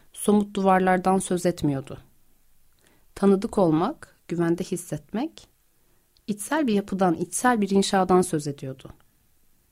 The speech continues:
Nomadland'de beni çok etkileyen bir replik vardır. "Ev sadece bir kelime mi, yoksa içinde taşıdığın bir şey mi?"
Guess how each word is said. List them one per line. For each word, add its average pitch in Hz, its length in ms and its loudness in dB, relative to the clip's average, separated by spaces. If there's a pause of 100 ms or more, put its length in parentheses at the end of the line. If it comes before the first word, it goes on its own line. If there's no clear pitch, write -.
(1300)
Nomadland'de 196 1000 4
beni 185 200 -2
çok 202 200 -8
etkileyen 180 520 -4
bir 175 60 -4
replik 175 400 -8
vardır. 160 560 -8 (1160)
"Ev 180 220 -2
sadece 170 580 -4
bir - 100 -8
kelime 185 400 0
mi, 202 260 2 (840)
yoksa 185 420 -6
içinde 190 440 -6
taşıdığın 180 520 -4
bir 175 40 -6
şey 160 240 -2
mi?" 127 160 -4